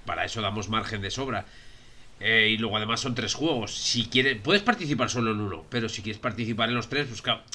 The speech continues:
hay que dar un margen de tiempo para que la gente se prepare el juego, lo estudie en profundidad, si es que quiere competir al máximo nivel. Como también digo, hay muchísima gente que simplemente dice, "Va, yo participo, me da igual quedarme el último que el primero que el tercero".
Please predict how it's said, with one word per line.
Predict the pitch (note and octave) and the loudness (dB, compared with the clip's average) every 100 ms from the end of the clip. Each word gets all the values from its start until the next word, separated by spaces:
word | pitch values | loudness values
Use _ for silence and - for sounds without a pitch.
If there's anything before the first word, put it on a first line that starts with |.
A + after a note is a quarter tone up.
| - | -8
hay | F#2 | -4
que | F#2+ | -4
dar | G2 | -4
un | G#2+ | -4
margen | G#2+ G#2+ G#2 F#2 A2 | 0 2 2 -2 -4
de | G#2+ | -4
tiempo | G2+ A#2+ A#2+ C3 | 0 0 0 -2
para | G#2+ | -2
que | F#2 | -4
la | F2 | -8
gente | G2+ F#2+ G#2 A2+ - - - | -10 -4 -4 -4 -8 -18 -14
se | - - B2 | -4 0 0
prepare | B2 G#2 G#2+ | 0 0 0
el | G#2+ | 0
juego, | - A#2+ C3 B2+ A#2+ A#2+ B2 | -2 2 4 4 4 2 2
lo | B2 A#2 | 2 0
estudie | A2 - A#2 | -2 -2 -2
en | A2 | -2
profundidad, | A#2 A#2+ A#2+ A#2+ B2+ - - - - | -2 0 2 4 2 -2 -16 -18 -6
si | - | 0
es | C3+ | 0
que | - A#2+ | 2 2
quiere | C3 C3 | 2 0
competir | C3+ B2+ B2 | -2 0 2
al | C3 | 2
máximo | A#2 A2 A2 F#2 | 2 0 -2 -4
nivel. | F#2 A#2+ F#2 - - - | 0 0 -2 -10 -18 -4
Como | B2 A#2 G#2+ | -2 0 0
también | G2+ G2+ F#2 | 0 0 -2
digo, | A2+ A#2+ C#3+ - - - - | -2 -2 -6 -12 -20 -20 -2
hay | C#3 | 2
muchísima | C#3+ C#3+ C3 A#2 A2+ G2 | 4 2 0 0 0 0
gente | C3+ C3 D3+ F#3 - - - | 0 2 0 0 -6 -10 -2
que | F#3+ | 0
simplemente | - D#3+ C#3+ C#3+ C3 B2 C#3 | 2 0 2 2 2 4 4
dice, | C3 A#2+ | 4 4
"Va, | B2+ A2 | 6 8
yo | A2 | 6
participo, | G#2+ G#2+ A#2 C3+ F#3+ F3+ F3 D#3 | 4 0 0 2 2 4 4 4
me | C3 | 4
da | B2 | 6
igual | A#2+ A#2+ A#2+ | 6 6 6
quedarme | A2 G#2+ A2+ | 4 2 2
el | A#2+ | 2
último | B2+ C3+ C3+ | 2 0 2
que | B2+ | 2
el | A2 | 2
primero | G#2+ A#2 B2+ | 2 2 2
que | A2+ | 0
el | G#2 | -2
tercero". | F#2 - G#2 E2 | -6 -4 -2 -2